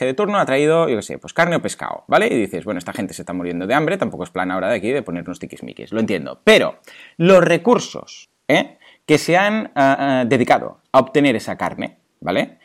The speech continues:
Y el dinero, o sea, recursos a nivel de, bueno, pues de, de dinero, de logística, de todo, porque claro, estamos hablando de carne, de pescado y tal, que es algo que,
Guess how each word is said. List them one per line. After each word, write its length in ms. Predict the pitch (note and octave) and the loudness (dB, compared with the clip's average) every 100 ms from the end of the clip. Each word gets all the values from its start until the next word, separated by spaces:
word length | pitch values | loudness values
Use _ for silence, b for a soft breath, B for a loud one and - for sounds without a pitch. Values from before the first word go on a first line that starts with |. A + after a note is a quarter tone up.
| b | b
Y 120 | A#2+ | -2
el 100 | A2 | 0
dinero, 580 | F#2 E2+ C3 D3 D3+ D4+ - | -2 2 4 6 4 2 -6
o 80 | |
sea, 200 | G#2+ G2+ | -2 0
recursos 520 | F2+ F2 A#2 G2+ F#3+ E3 | 0 -2 -2 0 0 0
a 80 | |
nivel 340 | G2 F2+ G#2 C3+ | 0 0 0 0
de, 240 | A2+ D3 | 0 0
bueno, 260 | A#2+ G#2+ F3 | -2 -2 -2
pues 200 | G2+ D#2 | -2 -4
de, 160 | E2+ | -6
de 180 | C#2+ F#2 | -6 -8
dinero, 320 | F2 F2+ G#2+ | -6 -4 0
de 80 | A#2+ | 0
logística, 640 | G#2+ - G#2+ - A#2 A#2 | 0 -4 -8 -4 -2 0
de 100 | A2 | 0
todo, 420 | F#2+ G2+ G#2 G3+ - | -2 -2 0 -2 -4
porque 180 | F#2 D#2 | -8 -2
claro, 120 | C3 | -4
estamos 260 | - F#2 F2+ | -2 -8 -8
hablando 260 | F2 F2 | -8 -6
de 100 | F2 | -6
carne, 300 | E2+ F#2 F#2+ | -4 -4 -4
de 80 | A2 | -6
pescado 400 | - - E2 F#2 | -8 -8 -4 -4
y 60 | G#2+ | -4
tal, 260 | E2 C3+ | -4 -4
que 100 | D3+ | -4
es 60 | G#2+ | -4
algo 360 | F#2 F2+ A#2+ - | -2 0 -2 0
que, 260 | G2 C3 | -2 -2